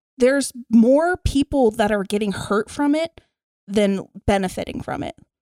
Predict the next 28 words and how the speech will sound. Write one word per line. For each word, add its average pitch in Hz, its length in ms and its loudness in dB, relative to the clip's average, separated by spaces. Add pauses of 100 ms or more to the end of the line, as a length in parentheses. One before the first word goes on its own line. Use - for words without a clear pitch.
(160)
I've 240 140 0
had 254 200 -4
so 311 320 0
many 277 220 2
people 240 480 0
come 233 280 0
to 220 60 2
me 196 240 0 (220)
after 277 400 -2
they 233 340 0
have 208 340 -2
already 214 260 2
struggled 208 500 -4
with 185 160 -8
this 180 200 -6
for 180 360 -4 (300)
long 196 240 2
periods 185 280 -2
of 175 80 -8
time 226 380 0 (420)
and 214 100 0
be 220 120 -2
like, 190 280 -2 (280)
"If - 120 -10
you 262 100 6
hadn't 247 280 0
said 233 260 0
anything, 202 540 -4